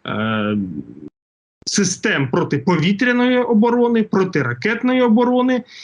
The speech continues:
і, е, наша позиція буде така, що ваша економіка фактично буде знищена. Тобто це теж певний є меседж.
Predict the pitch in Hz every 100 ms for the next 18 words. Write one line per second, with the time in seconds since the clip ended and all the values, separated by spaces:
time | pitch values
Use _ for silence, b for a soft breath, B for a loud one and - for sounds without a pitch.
0 | B - 247 240 226 185 - 165 165 156
1 | 143 - _ _ _ - - 170 220 208
2 | - 165 - 170 233 277 - 226 196 151
3 | 180 196 180 - 170 240 277 - - 170
4 | 175 240 - 302 233 196 185 165 143 127
5 | 135 127 143 - 185 180 285 220 143 131
6 | 165 254 285 - 143 123 240 285 262 359
7 | 381 269 269 - 220 214 254 214 160 156
8 | 247 202 - 110